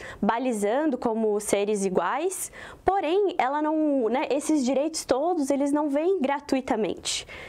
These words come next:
Eles são frutos de lutas sociais, de organizações, de movimentos sociais, historicamente, há muito tempo. É importante dizer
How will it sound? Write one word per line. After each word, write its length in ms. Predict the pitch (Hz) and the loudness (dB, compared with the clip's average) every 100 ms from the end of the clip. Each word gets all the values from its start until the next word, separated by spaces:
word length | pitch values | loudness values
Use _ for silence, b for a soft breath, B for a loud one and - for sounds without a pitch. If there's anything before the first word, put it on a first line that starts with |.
| B | B
Eles 260 | 226 254 294 | -2 0 0
são 220 | 330 392 | 2 0
frutos 520 | - 277 277 294 370 | 2 2 2 2 2
de 80 | 311 | 4
lutas 380 | 381 262 262 269 | 2 2 0 0
sociais, 800 | 262 254 - 247 233 311 - - B B - | 0 0 0 0 0 -2 -4 -12 B B -2
de 140 | 240 | 0
organizações, 720 | 233 226 233 277 320 226 233 | 0 0 0 0 0 0 2
de 60 | 247 | 2
movimentos 500 | 226 214 214 202 202 | 0 2 0 0 0
sociais, 680 | 196 - 294 233 294 - - B B | -2 0 0 0 -2 -6 -12 B B
historicamente, 1040 | 330 359 - 330 381 370 294 226 269 - 339 - | -4 -2 0 0 2 0 2 2 0 0 -2 0
há 160 | 285 | 2
muito 420 | 330 262 285 403 | 2 2 2 0
tempo. 460 | 381 247 196 - - - - B B B | 0 0 -2 -6 -20 -20 -20 B B B
É 60 | |
importante 480 | 330 381 370 466 349 | 0 0 0 -2 0
dizer 560 | 262 214 190 226 214 | 0 0 0 2 0